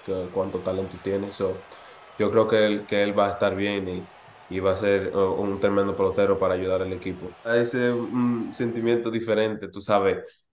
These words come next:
eh, una gorra de los New York Yankees, tú sabes que desde pequeño uno siempre vive viendo eso en la calle, en todos los lugares.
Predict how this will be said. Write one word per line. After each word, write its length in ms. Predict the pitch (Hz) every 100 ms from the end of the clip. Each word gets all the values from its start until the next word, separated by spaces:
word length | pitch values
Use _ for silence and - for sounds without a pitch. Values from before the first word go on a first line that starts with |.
| -
eh, 560 | 98 95 90 - - _ _ _ _ _ _
una 240 | 113 110 110
gorra 340 | 104 107 107
de 40 | 104
los 180 | 101 98
New 120 | 104
York 180 | 101 98
Yankees, 520 | 101 104 101 101 98
tú 80 | -
sabes 260 | 104 98 92
que 120 | 92
desde 280 | 92 92 95
pequeño 560 | 95 - 101 101 98 87
uno 200 | 98 98
siempre 380 | 104 95 98 95
vive 560 | 95 92 95 90 85
viendo 420 | 90 98 98 95 98
eso 360 | 95 - 92
en 100 | 92
la 120 | 90 90
calle, 680 | 101 98 95 92 90 87
en 120 | 87
todos 200 | 92 98
los 100 | 98 92
lugares. 500 | 90 92 95 90